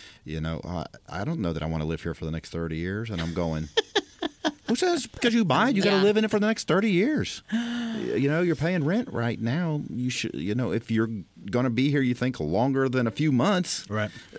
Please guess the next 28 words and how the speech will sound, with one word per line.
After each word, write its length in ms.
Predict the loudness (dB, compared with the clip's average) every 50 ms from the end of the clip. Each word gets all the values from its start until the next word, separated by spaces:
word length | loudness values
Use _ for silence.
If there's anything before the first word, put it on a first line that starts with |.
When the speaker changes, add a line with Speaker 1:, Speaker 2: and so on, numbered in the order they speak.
| -18 -14 -8 -4
Speaker 1:
uh, 200 | -2 -2 -2 0
you 140 | 0 0
know, 100 | 0 2
maybe 320 | 2 2 2 2 4 4 4
over 240 | 4 4 4 4 4
Speaker 2:
You 60 | 2
Speaker 1:
a 40 | 2
year 240 | 2 2 2 2 2
or 40 | 0
so, 280 | 0 0 0 0 0 0
then, 300 | 0 0 0 0 0 0
then 200 | 0 0 0 2
you 80 | 2
need 160 | 0 0 0 0
to 60 | 0
look 220 | 0 0 0 0 -2
at 240 | -4 -6 -8 -6 -2
doing 340 | 0 2 2 2 2 0 0
this, 220 | 0 0 -2 -2 -4
because 280 | -6 -4 -4 -4 -2
even 180 | -2 -2 -2 -2
if 120 | -2 -2
you 60 | -4 -6
sell 260 | -4 -2 0 0 0
it 80 | 0 0
for 100 | 0 0
what 260 | 0 0 -2 0 -2
you 140 | -4 -4 -4